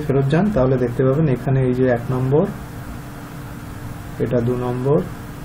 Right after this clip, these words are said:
এটা তিন নম্বর এবং এটা হচ্ছে আপনার চার নম্বর।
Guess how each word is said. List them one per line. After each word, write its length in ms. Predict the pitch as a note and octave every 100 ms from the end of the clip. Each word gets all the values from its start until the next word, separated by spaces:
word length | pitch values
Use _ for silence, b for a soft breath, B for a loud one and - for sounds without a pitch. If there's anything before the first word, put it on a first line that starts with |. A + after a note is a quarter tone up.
| - - - - - - - - - - - -
এটা 200 | C#3 C#3
তিন 380 | C3+ C3 B2+ C3
নম্বর 420 | C3 C3 C3+ D3+ - - - - - - - - - - D3
এবং 280 | D3+ E3
এটা 220 | B2 C3+ D3
হচ্ছে 280 | D3 -
আপনার 200 | E3 - G#3 -
চার 120 | B2
নম্বর। 380 | A#2 A#2 A2